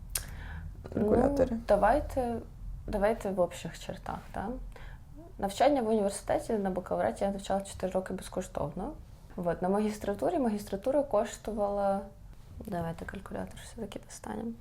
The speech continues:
Speaker 1: двадцять дві п'ятсот семестр на три семестри, майже сімдесят тисяч. Це магістратура. Я навчалась на заочці, поэтому там не було безкоштовного.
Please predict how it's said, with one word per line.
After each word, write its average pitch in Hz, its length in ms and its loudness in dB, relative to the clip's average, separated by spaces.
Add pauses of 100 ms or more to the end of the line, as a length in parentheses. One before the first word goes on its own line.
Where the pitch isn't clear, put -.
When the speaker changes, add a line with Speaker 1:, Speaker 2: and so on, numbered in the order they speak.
(420)
Speaker 1:
двадцять 208 400 0
дві 196 200 0
п'ятсот 202 540 0
семестр 220 800 -2
на 202 140 -2
три 202 240 -6
семестри, 208 720 -2 (840)
майже 202 320 4
сімдесят 196 560 -2
тисяч. - 460 -6 (200)
Це 185 100 0
магістратура. 190 800 -2 (440)
Я 190 80 2
навчалась 190 400 2
на 185 100 2
заочці, 208 520 -2
поэтому 180 300 -4
там 175 200 -4
не 175 80 -4
було 175 240 -4
безкоштовного. 185 800 -6